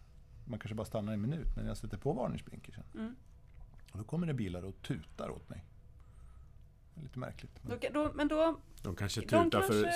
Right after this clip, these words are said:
Speaker 3: som en hälsning. Eller
Speaker 2: Nej, men
Speaker 3: tror du de tutar för att de är sura för att du står med varningsblinkers?
Speaker 1: Ja, jag vet inte.
Speaker 2: Man, man kan ju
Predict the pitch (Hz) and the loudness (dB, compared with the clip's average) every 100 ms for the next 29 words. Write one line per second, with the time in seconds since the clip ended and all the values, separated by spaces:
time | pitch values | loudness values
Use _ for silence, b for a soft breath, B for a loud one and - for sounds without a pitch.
0 | - 101 85 98 92 - - 190 85 - | 8 6 6 2 2 0 2 2 2 -8
1 | - - - - 104 104 120 269 135 131 | -12 -16 -12 -2 2 4 4 10 12 12
2 | 127 131 117 120 117 113 113 110 - 135 | 10 8 6 6 2 2 2 0 4 4
3 | 98 156 123 113 101 - 101 101 95 92 | 4 2 2 -2 -4 -2 -2 0 0 -2
4 | - 285 - - - - - - - - | -4 -6 -6 -10 -18 -18 -20 -16 -8 -6
5 | - 165 - - 165 170 - 254 285 277 | -4 -4 -6 -8 -10 -8 -4 2 2 0
6 | - 269 269 277 269 | -2 -2 0 -2 -2